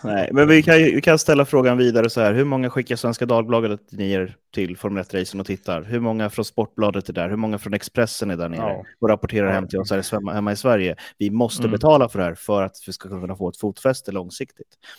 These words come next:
Speaker 2: Ja,
Speaker 1: Det här är
Speaker 2: precis.
Speaker 1: inte en fråga som jag bara har drivit här och nu, utan det här har jag stått liksom på barrikaderna för sedan
Speaker 3: <laughs>
Speaker 1: tjugohundranio, för att, okej, vart tog alla reporterna vägen? Varför slutar ni följa sporten som jag älskar?
Speaker 3: Mm.
Speaker 1: Ehm,
Speaker 3: Alltså,
Speaker 1: och,
Speaker 3: det,
Speaker 1: och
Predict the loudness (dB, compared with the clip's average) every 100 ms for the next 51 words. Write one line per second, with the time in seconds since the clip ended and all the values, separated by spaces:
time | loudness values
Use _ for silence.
0 | _ _ -18 -12 -12 -12 -6 2 4 4
1 | -2 -2 -2 -2 -4 -4 0 0 0 -2
2 | -4 -4 -4 -4 -2 -2 -2 -6 -6 -4
3 | -4 -6 -8 -8 -10 -12 -10 -10 -8 -2
4 | -2 2 2 2 0 -4 -4 -4 -4 -8
5 | -8 -6 -4 -4 -6 -4 -4 -2 -2 -4
6 | -10 _ -20 -20 _ -6 -2 0 0 -4
7 | -2 -2 0 -2 2 2 0 -6 -6 -6
8 | -6 -8 -8 -8 -6 -6 -10 -4 -4 -2
9 | -8 _ -20 -8 -8 -8 -6 -2 0 -2
10 | -6 -14 -18 -20 _ _ _ _ -8 -4
11 | -4 -6 -14 -18 -20 _ _ _ _ _
12 | _ _ -16 -14 -10 -4 -2 2 2 2